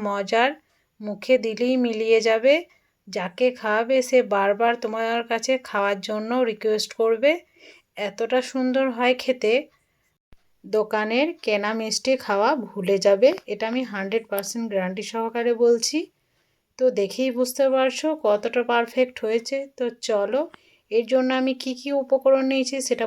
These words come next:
প্রথমেই তোমাদেরকে বলে দিই। প্রথমেই আমি একটা প্যান নিয়ে নিয়েছি গ্যাস ওভেনের উপরে। এরপর এর মধ্যে দিয়ে দেবো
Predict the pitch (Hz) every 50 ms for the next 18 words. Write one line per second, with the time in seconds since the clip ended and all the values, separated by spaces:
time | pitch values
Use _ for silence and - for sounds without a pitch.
0 | 220 - 214 208 208 233 233 233 233 233 233 240 226 226 220 214 233 226 226 226
1 | 233 226 214 226 226 220 220 214 220 247 277 302 - _ _ _ _ _ _ _
2 | _ _ _ _ _ _ _ _ - 226 226 226 226 240 240 240 240 233 233 226
3 | 233 233 233 233 226 226 233 - - 269 311 427 - _ _ _ _ _ _ _
4 | _ _ - 226 226 226 226 226 233 233 233 233 233 233 233 233 233 233 233 226
5 | - 277 262 214 208 202 208 214 214 - 233 214 233 233 233 233 226 226 220 -
6 | 226 226 240 269 320 339 _ _ _ _ _ _ _ _ - 220 220 220 220 240
7 | 226 220 208 208 214 214 220 214 208 - 208 247 262 220 208 208 208 202 190 214
8 | 214 220